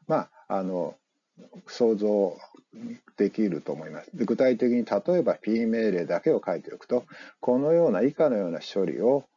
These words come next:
お、すれば良いということになります。これはあの、えー、疑似コードとして書いてあって、例えばですね、プロセスの待ち行列に入れるというのはどうするのかというようなことは、えー、詳しくは書いてありませんが、それは、その辺はですね、それぞれのオーエスの、お、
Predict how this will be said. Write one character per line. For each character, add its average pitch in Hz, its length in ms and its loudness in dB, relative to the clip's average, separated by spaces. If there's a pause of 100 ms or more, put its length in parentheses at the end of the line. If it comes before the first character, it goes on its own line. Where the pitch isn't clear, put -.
(120)
お、 92 260 0
す - 300 -4
れ 101 120 2
ば 101 260 2
良 101 220 -2
い - 100 -8
と 95 140 -6
い 98 60 0
う 104 40 0
こ 110 80 0
と 113 140 2
に 85 60 -2
な 76 100 -6
り 67 80 -12
ま - 80 -20
す。 - 100 -18
こ 123 80 2
れ 131 60 4
は 135 160 2
あ - 20 0
の、 127 140 -2 (540)
え 98 180 4
ー、 87 40 4
疑 98 140 2
似 143 160 4
コ 170 200 4
ー 117 40 0
ド 90 100 0
と - 60 -20
し - 160 -20
て - 100 -6
書 90 100 2
い 82 100 -2
て 76 100 -6
あ 71 40 -8
っ - 40 -18
て、 120 240 0
例 110 240 2
え - 20 4
ば 87 120 0
で - 60 -10
す - 80 -12
ね、 82 180 -8
プ 117 100 -6
ロ 127 140 4
セ 117 220 2
ス - 220 -8
の 107 200 0
待 101 240 -2
ち 117 100 -8
行 135 180 2
列 120 200 0
に 98 100 -2
入 95 40 -2
れ 113 120 4
る 113 80 -2
と 117 100 -4
い 110 60 0
う - 20 -2
の 101 80 -2
は 92 60 -2
ど 127 200 2
う 131 60 2
す 123 140 -6
る 110 80 2
の 120 100 2
か 104 140 0
と - 80 -6
い 101 40 0
う 98 40 0
よ 92 40 -2
う 92 40 -4
な 87 80 -6
こ 85 100 -6
と 107 120 2
は、 117 140 0 (760)
え 92 280 2
ー、 - 0 -
詳 123 220 2
し - 120 -10
く 90 120 -4
は 73 200 -4
書 101 120 0
い - 80 -4
て - 100 -10
あ 73 60 -10
り - 80 -14
ま 80 100 -16
せ - 140 -6
ん - 120 -16 (120)
が、 123 140 0
そ 131 120 0
れ 120 80 2
は、 135 240 -6
そ 120 120 -10
の 123 80 0
辺 127 180 0
は 127 100 2
で 82 80 -2
す - 100 -14
ね、 78 180 -14 (300)
そ 110 140 -2
れ 123 140 4
ぞ 156 140 0
れ 123 120 4
の 107 400 2
オ 98 100 4
ー 98 40 4
エ 95 40 0
ス - 160 -8
の、 120 120 2
お、 90 680 0